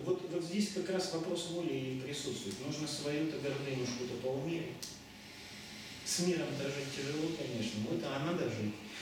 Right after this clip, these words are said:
Поэтому еще раз, очень тяжело, но надо.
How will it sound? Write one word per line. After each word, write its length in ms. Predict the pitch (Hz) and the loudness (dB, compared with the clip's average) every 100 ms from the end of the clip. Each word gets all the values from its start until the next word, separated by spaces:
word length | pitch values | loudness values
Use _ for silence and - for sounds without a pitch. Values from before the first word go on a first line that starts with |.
| - - - - - | -6 -6 -8 -10 0
Поэтому 440 | 165 185 180 170 | 6 6 6 0
еще 240 | 170 - 160 - | 0 0 2 0
раз, 100 | - - | -2 0
очень 320 | 170 175 185 | 2 4 4
тяжело, 500 | - 156 160 139 123 - - | 2 0 0 0 0 -2 -8
но 80 | 113 | -2
надо. 320 | 160 143 120 | 0 0 -2